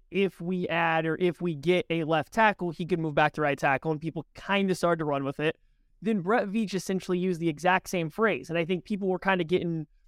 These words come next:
I don't wanna say, like, excited or anything, just it was becoming a big deal. But when I listened, I really just got the vibe that they were like, "Hey, Jawan Taylor, we told him he's gonna play left tackle. We paid him to play left tackle. He's excited to play left tackle. But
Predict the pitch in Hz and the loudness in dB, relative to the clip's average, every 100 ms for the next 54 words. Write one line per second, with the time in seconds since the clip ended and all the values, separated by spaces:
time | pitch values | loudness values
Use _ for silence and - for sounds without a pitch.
0 | - 233 294 254 208 208 147 131 - 202 | -2 0 2 0 0 0 0 -4 0 4
1 | 214 185 170 160 151 160 170 214 190 175 | 4 4 0 -2 -2 -4 0 0 0 0
2 | - 226 208 170 180 147 196 190 151 - | 0 2 2 0 0 0 2 2 2 -2
3 | _ _ _ - 196 214 254 254 220 - | _ _ _ -2 2 4 4 4 2 2
4 | 269 247 - _ - 190 226 185 180 196 | 2 0 -4 _ 0 2 2 0 0 2
5 | 202 196 - 190 175 165 160 175 180 175 | 2 0 2 2 2 2 2 4 2 0
6 | 175 170 160 180 175 156 _ _ - 180 | 0 2 0 2 0 0 _ _ -2 4
7 | 202 202 202 196 175 170 170 180 190 185 | 4 4 2 2 0 -2 0 2 2 -2
8 | 185 180 170 165 165 147 151 151 - 160 | 0 2 2 2 0 0 0 -6 -6 -4
9 | 160 - 190 190 175 - 165 156 - 147 | -2 4 4 4 0 2 4 4 2 2
10 | 143 143 139 _ - 196 190 180 - 202 | 0 -2 -8 _ -6 -4 -4 -6 -2 2
11 | 294 190 143 - - 180 185 170 160 156 | 4 2 -2 -6 -2 0 4 4 4 0
12 | - 156 151 151 139 _ _ _ _ - | 0 0 0 -4 -6 _ _ _ _ 0
13 | 285 269 - | 4 4 2